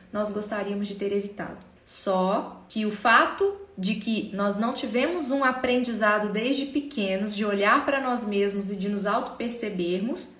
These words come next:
faz com que muitas coisas passem debaixo do nosso nariz sem que a gente esteja atento a elas. Talvez hoje você esteja reproduzindo um aprendizado, um comportamento que você teve com seu pai, com a sua mãe,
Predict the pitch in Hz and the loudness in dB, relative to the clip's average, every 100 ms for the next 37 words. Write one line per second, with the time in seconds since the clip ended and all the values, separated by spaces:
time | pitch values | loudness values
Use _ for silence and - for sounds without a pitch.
0 | - - - - - 247 254 269 - 269 | -20 -20 -20 -4 4 6 6 -2 -2 0
1 | 294 403 381 - 269 262 254 - - 220 | 2 2 0 0 0 2 2 -2 2 4
2 | 214 - 220 208 190 254 - 359 339 277 | 4 0 -2 0 4 4 4 0 2 2
3 | 277 247 220 196 208 - - - - - | 2 2 4 2 -2 -6 -12 -20 -14 -6
4 | 233 226 233 214 226 226 - 220 226 226 | 0 0 0 -2 -4 -4 -6 -4 -2 -2
5 | 240 - 196 190 214 196 175 170 170 - | -2 -2 -6 -2 -2 0 0 0 -4 -10
6 | - - 233 226 220 285 277 202 240 254 | -16 -2 4 4 6 6 6 4 6 6
7 | 247 - - 202 202 220 220 247 240 233 | 4 -2 -6 -4 0 0 -2 -2 0 2
8 | 220 254 262 254 262 247 220 214 262 233 | 2 2 2 4 4 2 0 0 0 -2
9 | 220 208 214 214 190 180 190 214 208 190 | -2 -2 -2 -4 -4 -2 0 0 0 -2
10 | 190 202 196 190 180 180 214 214 - - | -4 -4 -4 -4 -4 -2 -2 -4 -8 -18
11 | - - 196 208 226 202 202 202 202 196 | -12 -6 -4 -2 -2 -2 -2 -2 -4 -4
12 | 208 190 202 208 247 247 202 185 - 175 | -4 -4 -2 0 0 -2 -4 -4 -4 -4
13 | 170 185 214 226 | -4 -2 -2 -4